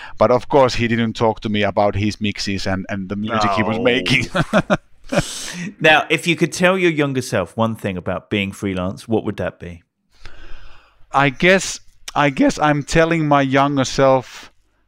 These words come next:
Speaker 1: as in the students, I'm telling these things all the time. So I guess I would tell that you, I would ask myself to, to be more plan-oriented, be more organized,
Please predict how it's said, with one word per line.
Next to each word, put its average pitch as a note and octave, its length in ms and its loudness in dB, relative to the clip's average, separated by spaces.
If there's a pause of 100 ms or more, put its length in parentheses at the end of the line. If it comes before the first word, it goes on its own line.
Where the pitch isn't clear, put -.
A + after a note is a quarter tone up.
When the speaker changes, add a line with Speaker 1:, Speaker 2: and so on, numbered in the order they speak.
(100)
Speaker 1:
as B2+ 200 0
in A#2 120 2
the A2+ 80 2
students, B2 680 0 (420)
I'm A#2 200 -2
telling C3 380 2
these G#2 260 0
things A2 280 -2
all A#2 220 2
the G#2 140 -4
time. A#2+ 320 0
So A2 140 0
I A#2 120 2
guess D3 360 2
I B2 120 2
would A#2 240 -2 (180)
tell D3 240 6
that A2+ 180 -4
you, A#2 140 -4 (360)
I C#3 80 0
would C#3 300 -2
ask D3 360 2
myself B2+ 560 0
to, A2+ 180 -2 (340)
to A2 80 -8
be B2 160 4
more C#3 240 4
plan-oriented, B2+ 1080 0 (380)
be C#3 180 4
more C#3 300 4
organized, A#2+ 840 2